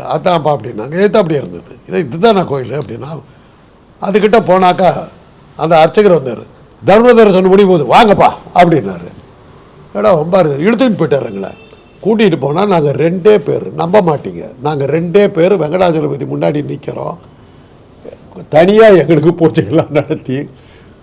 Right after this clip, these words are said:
கும்பிட்டு நாங்க பாட்டுக்கு ஒரு இத்தனோடு சின்ன லட்டு ஒண்ணு கொடுத்தாங்க, வாங்கிட்டு வெளில வந்து ஏழு மணிக்கெல்லாம் வந்துட்டோம். வந்து உட்காந்துட்டு தான், அப்பதான் உள்ள கதவை திறந்துட்டு வந்து, "கோயிலுக்கு போறதுக்கு டைம் ஆச்சு, கிளம்ப கிளம்புன்ட்டு" வந்துட்டு, "எங்கடா போயிட்டீங்க?" காலைல பார்த்தா ஆளை காணோம்.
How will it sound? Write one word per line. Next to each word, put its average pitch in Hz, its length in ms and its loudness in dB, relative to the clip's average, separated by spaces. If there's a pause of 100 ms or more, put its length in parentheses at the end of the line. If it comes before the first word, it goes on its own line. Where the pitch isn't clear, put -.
(320)
கும்பிட்டு 196 520 -2 (200)
நாங்க 190 240 0
பாட்டுக்கு 180 520 0 (240)
ஒரு 190 160 4
இத்தனோடு 170 440 2
சின்ன 185 240 0
லட்டு 160 40 0
ஒண்ணு 160 480 -2
கொடுத்தாங்க, 160 440 -2
வாங்கிட்டு 175 580 -4 (760)
வெளில 214 120 0
வந்து 196 280 2
ஏழு 196 180 6
மணிக்கெல்லாம் 175 440 0
வந்துட்டோம். 160 320 -4
வந்து 180 200 0
உட்காந்துட்டு 170 360 0
தான், 190 240 -2 (720)
அப்பதான் 208 320 2
உள்ள 185 180 2
கதவை 175 360 0
திறந்துட்டு 170 280 -4
வந்து, 175 220 -2
"கோயிலுக்கு 180 460 2
போறதுக்கு 165 200 -4
டைம் 180 200 -4
ஆச்சு, 165 380 -4
கிளம்ப 180 260 0
கிளம்புன்ட்டு" 175 360 -2
வந்துட்டு, 170 280 -4
"எங்கடா 190 380 0
போயிட்டீங்க?" 180 460 0
காலைல - 20 -2
பார்த்தா 175 260 0
ஆளை 170 240 0
காணோம். 123 280 -8